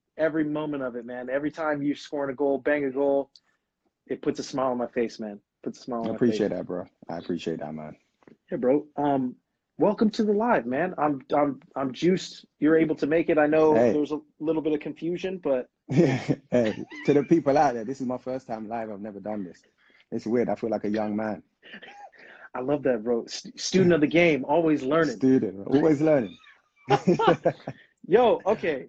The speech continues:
Speaker 1: That's a great way to start, to start off our conversation. So, as you may or may not know,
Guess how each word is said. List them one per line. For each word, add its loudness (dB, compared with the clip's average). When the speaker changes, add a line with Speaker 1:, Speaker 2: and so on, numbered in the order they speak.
Speaker 1:
That's -8
a -8
great -2
way -8
to -10
start, -6
to -10
start -4
off -2
our -2
conversation. -6
So, -4
as 2
you 0
may 2
or 0
may -2
not -4
know, -2